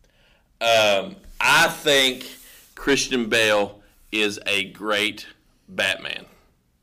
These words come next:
Um, I love Heath Ledger as the Joker. That was a fantastic movie. One of the best movies I've seen in the movie theater.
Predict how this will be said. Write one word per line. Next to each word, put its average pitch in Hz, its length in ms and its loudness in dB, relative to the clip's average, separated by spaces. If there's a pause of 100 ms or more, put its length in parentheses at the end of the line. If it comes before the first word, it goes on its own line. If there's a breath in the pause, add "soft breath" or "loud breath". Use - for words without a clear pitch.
(880 soft breath)
Um, 90 600 -4 (280)
I 98 160 2
love 110 420 2
Heath 110 360 -8
Ledger 98 540 -4
as 85 220 -12
the - 100 -16
Joker. 101 600 -6 (960 soft breath)
That 107 260 0
was 101 300 -4
a 90 220 -8
fantastic 92 1300 -8
movie. 104 680 -4 (340 loud breath)
One 113 200 -4
of 104 80 -4
the 101 60 -4
best 107 320 0
movies 104 320 -2
I've 95 240 -4
seen 98 300 -4
in 101 220 -6
the 101 60 -4
movie 107 340 -2
theater. 92 640 -4